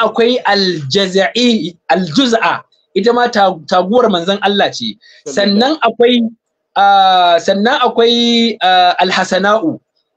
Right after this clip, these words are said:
Speaker 1: Ita ma taguwar manzon Allah ce. Sannan akwai Al-Arisu. Sannan akwai As-Sa'diyya. Sannan akwai Al-Bagum. Sannan akwai Al-Yasira. Sannan akwai Ar-Rayya. Akwai Al-Mahra. Akwai Ash-Shaqara'u.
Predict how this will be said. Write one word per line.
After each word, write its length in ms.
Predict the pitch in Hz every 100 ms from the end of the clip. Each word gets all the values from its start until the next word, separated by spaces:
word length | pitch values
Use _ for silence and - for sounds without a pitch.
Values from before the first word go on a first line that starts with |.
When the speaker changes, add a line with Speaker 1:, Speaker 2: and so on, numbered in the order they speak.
| _
Speaker 1:
Ita 180 | 190 220
ma 140 | 247 247
taguwar 420 | 247 202 185 254
manzon 320 | 214 175 190 190
Allah 260 | 190 180 135
ce. 200 | 120 107 _ _
Sannan 380 | - 170 196 262
akwai 160 | 233 233 285
Al-Arisu. 680 | 202 185 185 190 - 139 113 _ _
Sannan 360 | 180 202 254
akwai 160 | 220 233
As-Sa'diyya. 840 | 269 - 180 190 240 190 196 156 - _
Sannan 380 | 180 185 277 226
akwai 140 | 226
Al-Bagum. 680 | 208 190 175 170 202 180 135 _
Sannan 340 | - 180 262
akwai 220 | 226 220 202
Al-Yasira. 760 | 190 175 156 202 190 185 156 _
Sannan 360 | - 180 262 220
akwai 160 | 226
Ar-Rayya. 720 | 220 190 175 165 175 185 156 _ _
Akwai 240 | 160 214 240
Al-Mahra. 680 | 208 190 202 226 190 165 123 _ _
Akwai 240 | 165 165 214
Ash-Shaqara'u. 720 | 185 - 160 165 170 185 147